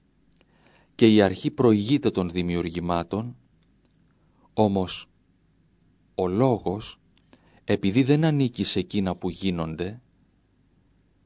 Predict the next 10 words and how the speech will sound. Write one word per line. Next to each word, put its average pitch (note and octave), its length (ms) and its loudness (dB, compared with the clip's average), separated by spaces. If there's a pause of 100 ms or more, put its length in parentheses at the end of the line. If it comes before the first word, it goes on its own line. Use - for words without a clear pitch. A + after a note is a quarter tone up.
(420)
στα - 340 -6
κτιστά - 640 -2
δηλαδή, E2+ 640 -6 (1500)
γίνεται B2 480 2
μάλλον B2 500 2
δημιουργός F#2+ 1080 0 (180)
αυτών F2+ 680 -2 (300)
που G#2 140 0
έχουν F#2+ 300 -2
αρχή. E2+ 500 -10